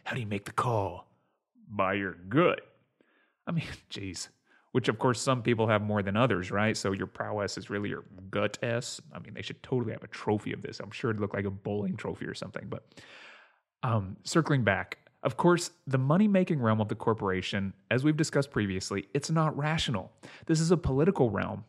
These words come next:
Therefore, it's an appearances realm. No matter how many spreadsheets you can point to to prove your decision was made based on best evidence at the time, eh, that doesn't really matter.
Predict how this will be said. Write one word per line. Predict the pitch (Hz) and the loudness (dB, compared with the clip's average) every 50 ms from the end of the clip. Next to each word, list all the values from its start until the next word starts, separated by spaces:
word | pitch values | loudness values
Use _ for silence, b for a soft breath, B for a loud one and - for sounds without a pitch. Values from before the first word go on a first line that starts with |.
| - | -2
Therefore, | - 123 127 - - 131 123 | 0 2 2 4 4 4 4
it's | 123 - - | 4 4 2
an | 101 | 0
appearances | 95 - - - 254 302 254 170 - 104 95 101 | 0 -2 -2 -2 0 2 0 0 0 -2 -4 -4
realm. | 98 98 - - - - - _ _ b b b b b b b | -4 -8 -8 -10 -14 -18 -20 _ _ b b b b b b b
No | - | 4
matter | 151 160 165 165 127 | 6 8 8 6 6
how | - - 156 | 6 4 4
many | 180 214 226 190 | 4 4 4 2
spreadsheets | - - - - - 110 131 - - - 185 185 - - | 2 0 -6 -2 0 0 0 0 0 0 0 0 0 0
you | 135 | -2
can | - - 104 | 0 -2 -4
point | 95 - - 117 139 160 - | -4 -2 -2 -2 -2 -2 2
to | - 180 175 185 | 2 2 4 4
to | 151 | 2
prove | 117 - - 131 131 127 | -2 0 0 2 2 2
your | 123 123 120 | 4 2 2
decision | 104 - - 117 117 135 139 | 0 0 0 2 2 2 2
was | 123 110 98 | 0 0 -2
made | 95 101 101 110 120 127 123 | 0 0 2 2 2 2 2
based | 107 104 104 - - | 2 2 2 2 -2
on | 101 95 101 - _ | -4 -4 -6 -12 _
best | - 98 104 107 - - | -2 -2 -2 -2 -2 -2
evidence | 98 101 107 113 113 110 113 | -2 -2 0 0 0 -2 -2
at | - | -6
the | - 90 | -8 -8
time, | - - 110 107 113 120 135 147 - _ _ _ _ - - - | -6 -2 0 2 2 2 2 0 -4 _ _ _ _ -16 -8 -4
eh, | 147 135 120 - - - - | -4 -4 -4 -4 -8 -16 -12
that | - 110 110 | -10 -8 -4
doesn't | - 107 107 107 95 | -2 -2 -2 -2 -2
really | - 104 98 98 | 0 0 0 0
matter. | 92 95 101 123 143 131 107 82 - | -2 0 2 4 4 6 4 2 0